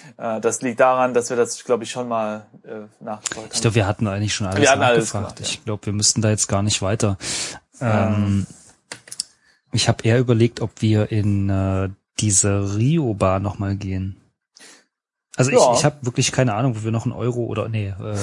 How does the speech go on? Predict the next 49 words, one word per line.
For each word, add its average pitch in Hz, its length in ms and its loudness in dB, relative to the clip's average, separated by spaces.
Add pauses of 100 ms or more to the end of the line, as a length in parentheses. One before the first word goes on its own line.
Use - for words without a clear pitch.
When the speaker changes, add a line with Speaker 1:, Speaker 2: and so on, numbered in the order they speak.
Speaker 2:
was, - 120 -4
Speaker 1:
Oh. 165 60 4
Speaker 2:
eine 165 80 8
Mark 117 340 0
finden 139 360 0
können. 101 340 -2
Speaker 1:
Übrigens, 160 400 4 (160)
da 135 180 4
wir 156 80 2
gerade 135 260 0
in 123 60 -10
so 139 100 -4
einem 127 140 -2
mystischen 131 500 -6
Zimmer 147 280 0
sitzen 113 300 -4
mit 107 100 -8
so 113 60 -2
einer 113 120 -2
Kugel, 123 460 0 (260)
ich - 220 -4
bin 147 100 0
jetzt 135 220 0
bei 120 180 8
sechshundertsechsundsechzig 123 1400 -2
Zügen. 113 520 -4 (880)
Ich - 100 -20
möchte, 120 280 -4
Speaker 2:
Ich 120 100 4
seh 139 120 6
das 185 180 4
leider 120 180 6
nicht 107 200 -2
in 104 80 -4
meinem 101 160 -4
Speaker 1:
ich 101 40 -14
Speaker 2:
Client. 98 240 -4
Speaker 1:
möchte 131 240 -4
das 131 140 0
nur 135 180 2
anmerken, 151 840 2 (760)
falls 110 400 -4
jemand 117 300 0
Schwingungen 113 760 -2
aus - 280 -12
dem 107 320 -12
dunklen 165 420 4
Reich 143 580 2
spürt. - 520 -12